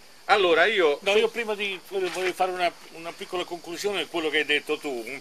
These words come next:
Speaker 2: per ricordare che il sottoscritto in un mio recente video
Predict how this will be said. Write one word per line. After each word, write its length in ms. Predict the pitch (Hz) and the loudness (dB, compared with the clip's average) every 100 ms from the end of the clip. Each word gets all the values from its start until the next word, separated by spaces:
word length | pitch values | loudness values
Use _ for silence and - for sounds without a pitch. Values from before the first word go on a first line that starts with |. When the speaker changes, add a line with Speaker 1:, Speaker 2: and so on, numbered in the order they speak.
| - - - - - | -16 -20 -20 -20 -8
Speaker 2:
per 120 | - 185 | -4 -2
ricordare 760 | 185 202 185 190 175 151 147 | 0 0 0 4 4 4 0
che 120 | 170 | -4
il 180 | 160 156 | -4 -4
sottoscritto 680 | 185 175 185 - 180 143 156 | -6 -6 -8 -4 -2 -2 -4
in 120 | 156 | -4
un 420 | 208 180 165 127 - - | -4 0 0 0 -4 -12
mio 200 | 175 165 | -6 -4
recente 720 | 147 139 160 147 147 143 127 - - - | -4 -2 -2 -2 -2 0 -2 -6 -20 -10
video 640 | 135 160 123 135 139 156 | -2 0 4 4 4 0